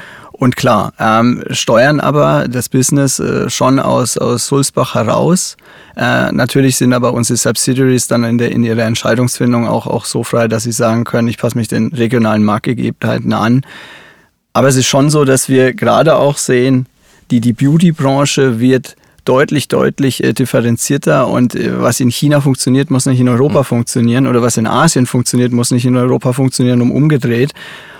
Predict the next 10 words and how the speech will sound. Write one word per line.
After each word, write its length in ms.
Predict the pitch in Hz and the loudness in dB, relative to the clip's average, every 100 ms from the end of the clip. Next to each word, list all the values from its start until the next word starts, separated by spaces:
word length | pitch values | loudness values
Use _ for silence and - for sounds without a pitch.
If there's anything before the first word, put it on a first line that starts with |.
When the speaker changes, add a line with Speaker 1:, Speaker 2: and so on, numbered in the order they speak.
| - | -6
Speaker 1:
Und 280 | - 123 - | -2 0 2
einer 200 | 127 147 | 2 2
unserer 220 | 135 131 | 2 0
strategischen, 800 | 117 127 - 139 147 143 139 127 | 0 -2 0 0 0 0 0 0
äh, 380 | - 117 117 - - | 0 -2 -2 -4 -4
Eckpfeiler 560 | 131 - 156 139 127 | -6 -2 0 2 2
ist 100 | 123 | 0
auch 160 | - 139 | -2 -2
das 200 | 139 - | -2 -4
Thema, 420 | - 131 135 135 | -2 0 0 0